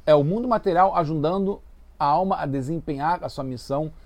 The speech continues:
de trazer santidade para o mundo. Mais ainda perto da subida da alma, que o, a vida do tzadik é mais ainda tendendo ao espiritual, que não consegue mais fazer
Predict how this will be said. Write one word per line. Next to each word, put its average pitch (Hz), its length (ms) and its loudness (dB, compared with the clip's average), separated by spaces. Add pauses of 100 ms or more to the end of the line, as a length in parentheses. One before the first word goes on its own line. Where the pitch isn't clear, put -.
(200)
de 113 80 -14
trazer 139 220 0
santidade 123 440 -6
para 131 100 -10
o - 20 -6
mundo. 98 320 -12 (1300)
Mais 190 260 2
ainda 185 260 0
perto 156 320 0
da 156 80 -2
subida 156 360 -2
da 165 120 0
alma, 208 460 -4 (240)
que 135 180 -4 (440)
o, 135 220 -4 (880)
a 113 80 -8
vida 170 200 0
do 160 40 -4
tzadik 156 320 0
é 165 60 0
mais 180 300 -4
ainda 185 520 -4
tendendo 156 440 -2
ao 165 40 -6
espiritual, 175 460 -2
que - 80 -8
não 156 80 -6
consegue 196 340 -6
mais 160 140 -6
fazer 127 380 -6